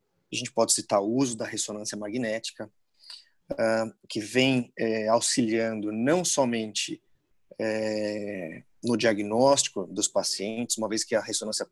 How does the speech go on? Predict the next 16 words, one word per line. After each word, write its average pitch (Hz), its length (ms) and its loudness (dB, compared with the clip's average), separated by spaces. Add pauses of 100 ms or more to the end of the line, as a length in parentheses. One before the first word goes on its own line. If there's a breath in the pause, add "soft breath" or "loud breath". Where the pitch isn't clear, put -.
pode 120 260 4
mostrar 110 360 0
uma 107 200 -4
área 117 580 0 (200)
específica - 760 -2
de 104 120 -10
tumor 113 540 -4 (320)
para 107 100 -6
o 104 40 -2
médico 107 420 -2 (260)
realizar 110 560 2
e 104 60 -4
focar - 440 -2
a - 20 0
biópsia 101 560 -2
naquela 101 340 -2